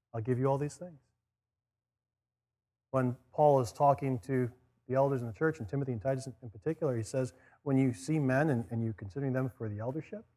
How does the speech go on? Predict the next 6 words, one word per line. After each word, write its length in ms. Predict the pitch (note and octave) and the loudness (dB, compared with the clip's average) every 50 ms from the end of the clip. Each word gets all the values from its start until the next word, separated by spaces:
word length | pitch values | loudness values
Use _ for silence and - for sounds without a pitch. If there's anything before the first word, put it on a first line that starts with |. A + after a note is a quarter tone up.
| _ _ _ _ _ _ _ _ | _ _ _ _ _ _ _ _
for 80 | - G2+ | -18 -18
the 60 | F#2+ | -8
deaconhood, 480 | G#2 C3+ C#3+ - E3+ D#3+ F#3+ A#3 A#3 - _ _ _ _ _ _ _ _ _ _ _ _ _ _ _ _ _ _ _ _ - | -6 -6 -4 -4 -4 -2 -4 -4 -6 -10 _ _ _ _ _ _ _ _ _ _ _ _ _ _ _ _ _ _ _ _ 2
look 180 | D3 G3 - | 2 4 4
at 140 | A#3 G3 - | 2 0 -2
this. 320 | A2 F2+ E2+ - - _ | -4 -6 -6 -8 -12 _